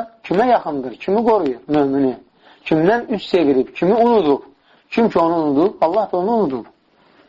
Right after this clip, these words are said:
Kim ki ondan üz çevirib? Allah da ondan üz çevirib. Lakin mömini qoruması da, mömini qoruması da qədərlə bağlıdır. Çünki burada olan izin illə bi iznihi.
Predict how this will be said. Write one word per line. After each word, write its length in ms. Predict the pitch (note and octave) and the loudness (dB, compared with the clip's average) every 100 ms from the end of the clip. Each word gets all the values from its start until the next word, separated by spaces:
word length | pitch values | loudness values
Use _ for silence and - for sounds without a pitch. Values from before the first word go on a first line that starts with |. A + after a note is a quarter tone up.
| _ | _
Kim 160 | - G3+ | 0 2
ki 100 | F#3 | 2
ondan 260 | E3+ F3+ F3+ | 2 2 0
üz 140 | - | 0
çevirib? 380 | D3+ C#3+ F3 G3 | 2 4 4 2
Allah 280 | D3 D3+ D#3+ | 2 2 0
da 60 | C#3 | -4
ondan 240 | C3+ D3 | -4 -4
üz 160 | C3+ - | -4 -8
çevirib. 300 | A#2+ A2 A2 _ - - - - | -10 -10 -16 _ -20 -20 -8 0
Lakin 320 | G3+ A3 A3 | 2 0 -4
mömini 500 | G3 G#3 G3+ G#3+ G#3 | 0 0 2 0 2
qoruması 540 | F#3 F3+ E3+ D#3 B3 | 2 2 0 0 0
da, 140 | G3+ D3+ C#3+ E3 A3 - _ _ _ _ _ _ - | 2 4 6 4 2 -6 _ _ _ _ _ _ -4
mömini 340 | D3 D3 D#3+ | 0 2 2
qoruması 480 | D3 C3+ B2+ B2 C3 | 2 0 -2 -6 -6
da 140 | A#2+ - _ _ _ _ _ _ - | -6 -12 _ _ _ _ _ _ -2
qədərlə 540 | D#3 E3 D3 C3 A#2 | 0 2 0 -2 -6
bağlıdır. 440 | A#2 G#2+ G#2 G2 _ _ _ _ _ | -8 -8 -14 -20 _ _ _ _ _
Çünki 240 | - F3 F#3 | -2 0 2
burada 260 | A3+ G#3 | 4 4
olan 220 | F#3+ G3 G3 | 2 0 0
izin 400 | A3 F#3 G3 C3 _ _ _ - | -2 -2 -2 -4 _ _ _ 0
illə 360 | F3+ E3+ D3 C3 | 2 4 2 2
bi 60 | D#3+ | 0
iznihi. 400 | C3+ C3+ G#2+ G#2 | 0 -4 -8 -14